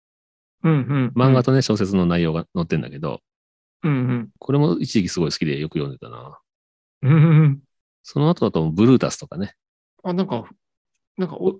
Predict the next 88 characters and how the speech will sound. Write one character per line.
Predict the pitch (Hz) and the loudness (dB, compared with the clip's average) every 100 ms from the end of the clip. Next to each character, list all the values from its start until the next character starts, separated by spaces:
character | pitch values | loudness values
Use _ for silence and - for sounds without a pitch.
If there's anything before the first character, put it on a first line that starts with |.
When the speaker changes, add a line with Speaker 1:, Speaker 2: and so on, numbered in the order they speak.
| - | -6
Speaker 1:
だ | 208 | -4
ん | |
だ | 196 | -2
ん | 185 | -4
お | |
さ | 185 196 | -4 -4
ん | 185 | -4
的 | 165 127 | -6 -12
な。 | 110 | -14
Speaker 2:
う | - - | -12 -2
ん、 | 110 | 2
だ | 98 | 2
ん | 98 | 2
だ | 95 | 2
ん | 110 | -2
ね。 | 135 | -4
Speaker 1:
お | - | -2
さ | 135 | 0
ん。 | |
Speaker 2:
<laughs> | 107 | 2
年 | 120 | 4
齢 | 123 | 4
を | 120 | 2
追 | |
っ | |
て | 117 113 | 2 0
今 | 98 78 | 0 -2
ち | - | -8
ょ | 82 | -8
っ | |
と | 78 | -4
思 | 85 | -4
い | |
出 | 82 | -4
し | |
て | 78 - - | -6 -10 -4
聞 | 233 | 0
い | 160 | 0
て | |
ん | 151 | -2
だ | |
け | 147 | -6
ど、 | 180 160 | -6 -6
Speaker 1:
そ | 160 | -6
う | |
だ | 151 | -8
ね。 | |
う | 143 139 | -10 -12
ん。 | 147 _ _ - | -16 _ _ -8
Speaker 2:
こ | 156 | -2
れ | |
あ | |
の | 147 123 | 0 0
男 | 123 | 0
性 | 120 120 | 0 0
の | |
ね、 | 123 117 | 2 2
ラ | 104 | 0
イ | |
フ | 110 107 | -2 -4
ス | |
タ | - | -2
イ | 95 | 0
ル | 92 87 _ | 0 -2 _
Speaker 1:
う | 170 | -6
ん | 151 135 | -4 -2
う | |
ん。 | |
Speaker 2:
ク | 123 | 0
オ | |
リ | 101 | 0
テ | 104 | 0
ィ | 87 | 0
マ | 87 | 0
ガ | 73 | -2
ジ | 67 | -6
ン | |
っ | 58 | -12
て | - | -16
い | - | -18
う | - _ _ _ - | -20 _ _ _ -10
系 | - | -4
統 | 95 90 | -2 -2
の | 80 | -4
走 | 85 - | -6 -4
り | 85 | -2
か | 147 | -4
な。 | - 120 | -8 -14